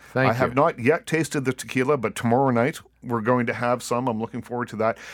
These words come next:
Speaker 2: But we'll talk about that. We'll talk about the Dos Equis commercials. Uh, there's so much to talk about here. I can't wait to get to all the stories. Stay with us. There'll be lots more with Jonathan Goldsmith when we come back.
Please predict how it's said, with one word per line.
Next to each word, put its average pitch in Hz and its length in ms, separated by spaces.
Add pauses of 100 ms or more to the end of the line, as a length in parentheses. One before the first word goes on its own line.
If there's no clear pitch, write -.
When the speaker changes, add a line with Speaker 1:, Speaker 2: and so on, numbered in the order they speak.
Speaker 2:
But 226 80
we'll 233 140
talk 160 260
about 123 220
that. 139 260
We'll 113 80
talk 117 300
about 104 180
the 98 80
Dos 92 240
Equis 127 360
commercials. 127 500 (240)
Uh, 127 100
there's 120 220
so 127 480
much 120 260
to 117 100
talk 110 320
about 98 260
here. 98 180
I 92 80
can't 104 280
wait 107 180
to 101 60
get 98 200
to 110 80
all 98 100
the 92 100
stories. 90 400 (300)
Stay 208 260
with 143 200
us. 143 180
There'll 120 180
be 104 200
lots 117 400
more 139 220
with 92 180
Jonathan 147 480
Goldsmith 113 560 (200)
when 101 200
we 101 100
come 90 260
back. 80 360